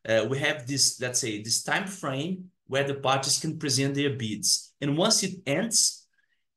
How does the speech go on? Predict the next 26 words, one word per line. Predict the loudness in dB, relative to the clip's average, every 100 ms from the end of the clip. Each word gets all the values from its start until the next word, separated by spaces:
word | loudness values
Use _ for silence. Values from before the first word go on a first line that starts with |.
| -6
in | -2 0
the | 0
minute | 0 0 0 -2 -4
after | -10 -8 -4 -2 2
that, | 2 2 -4 -10 _ -6
the | -4 0
public | 0 2 0
in | -2
general | 0 2 2 2 0 -4 _ _ _ -4
can | 2 4 4
know | 4 4 -2 -14 _ -10
which | -4 -4 -2
one | -4 -2 -2 0
was | 0
the | 0
winner, | -2 0 2 0 0 -2
what | 0 2 2
was | 2 2 4
the, | 2 2 -6
the | -6
higher | 0 2 2
bidder, | 0 0 2 0 -2 -14 _ -20 _ -4
and | -4
how, | -2 2 4 4
uh, | 2 2 4 0 -4 -14 _ _ -10
uh, | -8 -8 -10